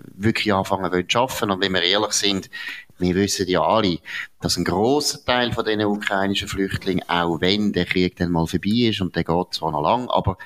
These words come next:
äh, wir wissen, dass viele von denen werden bleiben. Also man kann ja das beim jugoslawischen Bürgerkrieg nachschauen. wie viele Leute, die in die Schweiz gekommen sind, damals nachher geblieben sind. Das werden viel sein. Und von dem her ist es doch sinnvoll, wenn man jetzt sehr schnell würde in den Arbeitsprozess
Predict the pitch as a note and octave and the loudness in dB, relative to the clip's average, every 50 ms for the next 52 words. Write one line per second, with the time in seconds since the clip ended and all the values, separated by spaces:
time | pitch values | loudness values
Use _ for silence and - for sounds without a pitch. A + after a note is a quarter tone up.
0 | - - - - - - - - - - - - - - - - - - - G#2 | -16 -18 -18 -20 -20 -20 -20 -20 -20 -20 -20 -16 -8 -8 -8 -8 -8 -6 -2 -2
1 | G2 E2 F#2 G2 G2+ - G2+ - - F#2 - - - G#2 G2 G2 F#2+ - G2 G2+ | 0 0 0 0 0 0 -2 -2 -2 -2 -2 -2 -2 0 0 0 0 0 2 2
2 | G2+ G2 G#2 A2 G#2+ A2+ - - C3+ D#3+ G3 G#3 E3+ B2+ A2 G2+ G#2 A2 G#2 G#2 | 2 2 2 2 2 0 0 0 0 0 2 0 0 0 0 0 0 0 0 0
3 | G#2 - - G#2+ G#2 G2+ G2 G2+ G2 - - G#2 G2+ G2+ G2+ G2+ F#2+ G2+ G2 G2+ | 0 0 0 2 2 2 2 0 -2 -2 -2 0 0 2 2 0 0 2 2 2
4 | G#2 G#2 G2+ - G2 - G#2+ A2+ A2+ - A2 A2+ A#2 A2+ A2 A2 G#2 G#2 A2 A2+ | 2 0 0 -2 -2 0 0 0 0 -2 -4 -4 -2 -4 -2 0 0 0 0 2
5 | A2+ G#2 G2 G2+ - G2+ F#2+ - - - - - - - _ _ G2+ G2+ G2+ - | 2 2 2 2 0 -2 -4 -4 -8 -10 -12 -12 -14 -20 _ _ -4 -4 -2 0
6 | G#2+ G2+ G2 G2+ A2 A2 - - - - - - G#2 G2+ G#2 - - A#2 G#2 - | 0 2 2 2 0 0 -4 -6 -6 -6 0 2 4 4 4 4 2 2 0 0
7 | - G#2 G#2+ G#2 - - A2 G#2+ G2 - G#2+ G2+ G2 G2+ - F#2+ F#2+ G2 G2+ G2+ | 0 0 0 0 0 0 2 2 2 2 2 2 0 2 2 2 4 4 4 4
8 | G#2 G2 G2 G2 - - - - A2+ G#2 G2+ G2 - - F2+ - - - G#2 G#2 | 4 4 4 2 2 0 0 2 2 2 4 4 2 2 0 2 2 0 0 2
9 | G#2+ A2+ - G#2 G2 G2 F#2+ - F#2 F2 F2+ F#2+ F#2+ F2 F2+ - - G#2+ G#2 A2 | 2 2 2 2 2 0 0 0 0 0 2 2 2 2 0 -2 0 2 2 2
10 | A#2 A2 - G#2+ G#2+ G#2 G2 F#2 F#2 - F#2+ - F#2 G2 G2+ G2 G2 F#2 F#2 F#2 | 2 2 2 4 4 4 4 2 0 0 0 2 2 2 4 4 4 4 4 4
11 | F2 - - - - - - - - - F2+ F2+ F2+ - - F2+ - - - G2+ | 2 0 -4 -6 -6 -6 -8 -10 -4 -2 0 0 0 0 0 0 0 2 0 2
12 | G#2 A2+ G2+ - G#2 G2 G2 F#2+ F#2+ F#2 F#2 F#2 F2+ F2+ F2+ - - - G#2 F#2+ | 0 0 0 2 2 4 4 4 4 2 4 4 4 2 4 2 2 2 4 4
13 | G2 F#2+ E2+ - - F2+ E2+ D#2+ E2+ G2+ G#2 F#2+ F2 F2+ F2+ F2 E2+ - F2+ F2 | 4 4 2 2 2 2 2 2 2 2 2 2 2 4 2 2 2 2 2 4
14 | F2 F2 F2 E2 D#2+ E2+ F2 F#2 - - - F#2 F2 - - F2 E2+ E2+ - - | 4 4 4 4 4 2 2 2 0 0 0 0 0 2 0 2 2 2 2 2
15 | - - | 0 0